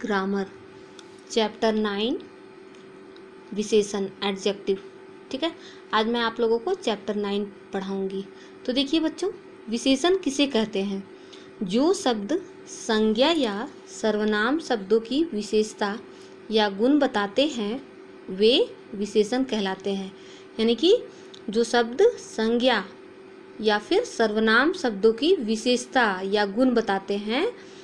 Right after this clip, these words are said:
वे विशेषण कहलाते हैं। तो देखिए, निहारिका बहुत सुंदर है। निहारिका क्या है?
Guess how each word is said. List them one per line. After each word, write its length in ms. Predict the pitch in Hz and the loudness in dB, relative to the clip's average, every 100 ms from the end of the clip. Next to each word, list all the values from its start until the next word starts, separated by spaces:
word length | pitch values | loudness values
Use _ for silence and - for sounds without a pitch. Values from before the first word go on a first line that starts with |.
| - - - | -20 -14 0
वे 400 | 214 285 494 - - | 4 4 2 -2 -8
विशेषण 500 | 202 208 208 202 214 | -8 2 0 2 -4
कहलाते 640 | 202 190 190 185 180 285 480 - - | -4 -6 -6 -10 -4 -2 -2 -10 -14
हैं। 220 | 180 180 - - - - - | -12 -14 -18 -20 -20 -20 -12
तो 80 | 208 | -4
देखिए, 340 | 208 247 370 - - - - - - - - - - - - 214 | -2 -2 -6 -8 -20 -20 -20 -20 -20 -20 -20 -20 -20 -20 -8 -2
निहारिका 640 | 226 226 247 254 269 381 | 0 2 2 2 2 2
बहुत 400 | 311 233 247 247 | 2 2 0 0
सुंदर 240 | 214 202 | -2 0
है। 220 | 196 202 196 | -2 -4 -2
निहारिका 520 | 220 254 262 277 359 | 0 4 2 2 -2
क्या 180 | 359 359 | -2 -4
है? 200 | 269 | -2